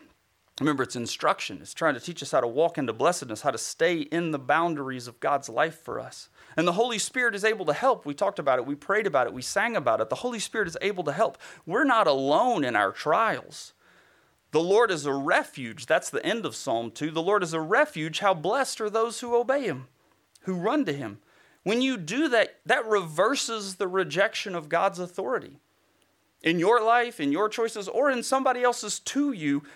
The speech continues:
Taking refuge in him is refuge. It saves you. It shelters you. It brings you out of those other things.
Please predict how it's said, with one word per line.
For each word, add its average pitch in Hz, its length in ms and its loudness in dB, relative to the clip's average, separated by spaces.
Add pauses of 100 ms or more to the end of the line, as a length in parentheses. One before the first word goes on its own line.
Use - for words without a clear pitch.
(140)
Taking 214 380 0
refuge 214 500 0
in 196 200 -2
him 226 280 -2
is 127 160 -8
refuge. 117 880 -2 (220)
It 196 140 -6
saves 226 520 0
you. 147 140 -2
It 165 80 -6
shelters 190 600 0
you. 127 120 -6
It 170 120 -6
brings 196 320 -2
you 170 140 -2
out 208 240 4
of 165 140 0
those 165 220 -2
other 156 260 0
things. 147 440 -10